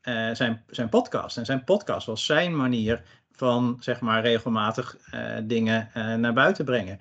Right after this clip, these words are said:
Nou, weet je, wij, eh, zijn misschien wel bijna vergelijkbaar voorbeeld. Wij waren, eh, regelmatig met elkaar,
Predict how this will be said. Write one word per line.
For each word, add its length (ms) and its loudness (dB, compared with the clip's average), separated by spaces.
Nou, 140 4
weet 140 6
je, 160 2
wij, 640 4
eh, 720 0
zijn 260 2
misschien 320 -2
wel 220 0
bijna 300 2
vergelijkbaar 600 0
voorbeeld. 340 -4
Wij 120 2
waren, 460 4
eh, 540 -2
regelmatig 640 4
met 140 -4
elkaar, 460 0